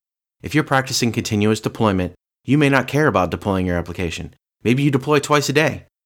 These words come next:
In that case, putting S Q L in your application code could make perfect sense. The second major alternative is to use an O R M.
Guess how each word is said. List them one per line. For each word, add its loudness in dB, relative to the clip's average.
In 0
that 2
case, 0
putting 2
S -6
Q -4
L 2
in 4
your 4
application 0
code -2
could -4
make -2
perfect -2
sense. -4
The -6
second 2
major 4
alternative -2
is 0
to -6
use 0
an -2
O 0
R 4
M. -4